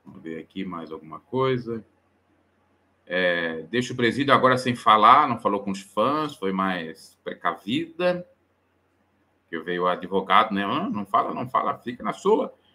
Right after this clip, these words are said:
pra não dar problema." Justiça revoga a prisão de Gustavo Lima. Então tá livre, leve, solto também, o Santo Gustavo, tá tudo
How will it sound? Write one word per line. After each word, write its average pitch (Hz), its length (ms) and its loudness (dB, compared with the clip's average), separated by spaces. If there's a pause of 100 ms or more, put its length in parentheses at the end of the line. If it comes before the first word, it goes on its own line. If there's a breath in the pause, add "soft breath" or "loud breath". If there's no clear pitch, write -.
(120 soft breath)
pra 165 120 4
não 202 100 6
dar 214 120 8
problema." 220 480 2 (720)
Justiça 202 440 4
revoga 208 420 6
a 208 40 2
prisão 196 320 2
de 196 60 4
Gustavo 180 420 4
Lima. 170 300 0
Então 208 220 -2
tá 208 120 0
livre, 196 300 0
leve, 190 260 2
solto 196 300 0
também, 196 540 2
o 190 60 2
Santo 190 300 -2
Gustavo, 180 760 2
tá 165 120 0
tudo 170 360 -6